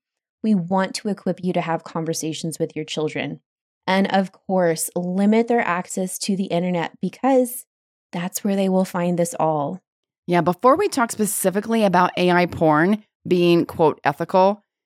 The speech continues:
Speaker 2: and pretty much every time I say ethical from here on out, you can just assume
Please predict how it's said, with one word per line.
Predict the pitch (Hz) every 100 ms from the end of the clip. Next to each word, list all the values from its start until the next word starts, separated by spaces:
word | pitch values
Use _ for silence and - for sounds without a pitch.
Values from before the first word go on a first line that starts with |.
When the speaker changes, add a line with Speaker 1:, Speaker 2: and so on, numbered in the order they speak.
| _
Speaker 2:
and | - 185
pretty | 320
much | 480 359 -
every | - 190
time | 208 226
I | 247
say | 247 247 214
ethical | 180 214 208 240 254
from | 254 190
here | 196 202
on | 202 202
out, | 202 165
you |
can | 208 349
just | 453 -
assume | 254 - - 208 220